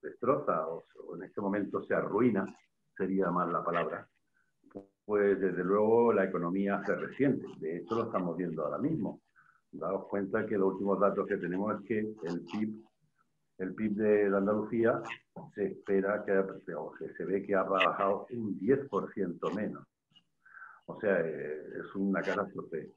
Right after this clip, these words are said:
El paro, que también son los grandes empleadores, las pequeñas y medianas empresas y los, los autónomos, el paro ha subido en Marbella, en un ejemplo, en diecisiete mil, estamos ahora mismo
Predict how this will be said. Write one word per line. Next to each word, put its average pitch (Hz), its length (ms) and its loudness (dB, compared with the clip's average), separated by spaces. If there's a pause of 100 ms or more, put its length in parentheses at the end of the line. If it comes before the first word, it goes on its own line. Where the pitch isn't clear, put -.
(120)
El 95 380 -4
paro, 117 500 4 (140)
que 95 80 -4
también 95 320 -6
son 98 240 0
los 92 120 0
grandes 90 300 0
empleadores, 95 760 0
las 90 220 -2
pequeñas 92 280 -6
y - 20 -2
medianas 87 260 -4
empresas 95 380 -6 (640)
y 95 100 -4
los, 87 340 -2 (120)
los 85 160 -2
autónomos, 110 600 -2 (420)
el 87 200 -4
paro 107 320 2 (460)
ha - 160 -2
subido 113 400 2
en 95 80 0
Marbella, 98 480 0
en 98 100 0
un 95 180 -4
ejemplo, 113 640 0
en 95 240 -4
diecisiete 95 720 -4
mil, 123 440 -2
estamos 101 440 -4
ahora 92 160 -2
mismo 107 360 -2